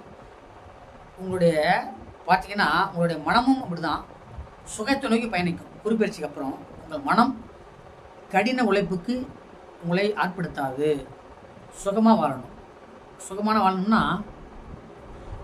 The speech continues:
உடல் உழைப்பு அதிகமா இல்லாம அப்படியே சுகமா சம்பாரிச்சு வாழ்க்கை நடத்துறது. அந்த மாதிரி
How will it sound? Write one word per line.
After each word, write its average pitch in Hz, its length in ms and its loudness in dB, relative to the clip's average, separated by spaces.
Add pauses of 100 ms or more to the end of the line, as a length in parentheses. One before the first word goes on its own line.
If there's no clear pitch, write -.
(260)
உடல் 233 160 0
உழைப்பு 233 240 6
அதிகமா 220 260 8
இல்லாம 180 300 6 (720)
அப்படியே 185 300 -10
சுகமா 202 320 -6 (1700)
சம்பாரிச்சு 175 420 -2 (640)
வாழ்க்கை 180 280 -2
நடத்துறது. - 360 -12
அந்த - 160 -14
மாதிரி 214 380 4